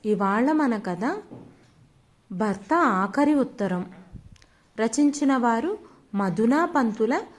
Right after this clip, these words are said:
చిట్టి వెంకట సుబ్బారావు గారు. వృద్ధాప్యం దరిచేరిన వారు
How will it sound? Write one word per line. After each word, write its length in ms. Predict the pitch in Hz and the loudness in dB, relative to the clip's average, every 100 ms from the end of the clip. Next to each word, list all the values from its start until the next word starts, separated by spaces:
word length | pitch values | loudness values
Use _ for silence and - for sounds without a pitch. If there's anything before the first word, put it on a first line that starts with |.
| _ _ - | _ _ -6
చిట్టి 280 | 226 - 370 | -6 0 0
వెంకట 460 | 254 190 180 262 330 | 2 -2 -2 -2 -2
సుబ్బారావు 640 | 330 190 196 190 180 180 | -4 -2 -2 0 2 0
గారు. 340 | 170 170 170 - - _ _ _ _ _ | 0 -2 -4 -10 -20 _ _ _ _ _
వృద్ధాప్యం 760 | 190 165 - 233 269 349 359 233 | -6 -4 0 0 0 0 2 2
దరిచేరిన 640 | 196 202 262 247 233 214 | 0 0 2 2 2 0
వారు 460 | 202 196 269 381 | 0 0 0 -4